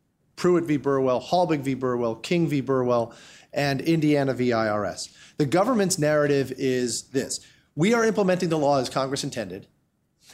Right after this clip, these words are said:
And these pesky plaintiffs over here, they're coming and trying to gut the law. They're trying to, their interpretation would cause premiums, uh, and if they did that, by blocking an essential piece of the law,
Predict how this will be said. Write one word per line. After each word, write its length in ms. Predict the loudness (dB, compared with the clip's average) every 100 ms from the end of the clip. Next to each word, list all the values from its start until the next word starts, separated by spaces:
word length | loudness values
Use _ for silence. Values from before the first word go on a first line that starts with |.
| -20 -8
And 160 | -4 0
these 220 | 2 2
pesky 380 | 2 0 2 0
plaintiffs 480 | 0 0 0 0
over 180 | 0 -2
here, 460 | -4 -4 -4 -4 -8 -2
they're 120 | 0 2
coming 280 | 2 2
and 80 | 2
trying 220 | 2 0
to 80 | 0
gut 260 | 0 0 2
the 80 | 2
law. 220 | 2 2
They're 120 | -2
trying 500 | 0 2 2 0 -2
to, 520 | 0 2 2 0 -4 -14 _
their 180 | 0 2
interpretation 680 | 2 0 0 0 0 0 0
would 120 | -2
cause 240 | 0 0 0
premiums, 560 | 2 2 2 -2 -8 _ _ -4
uh, 140 | -2 0
and 80 | -2
if 80 | 0
they 100 | 0
did 220 | 2 2
that, 260 | -2 -2
by 140 | -4 -2
blocking 360 | 0 0 0
an 60 | -2
essential 380 | 0 0 0 -2
piece 260 | -2 -2
of 80 | -2
the 80 | -2
law, 340 | -4 -4 -8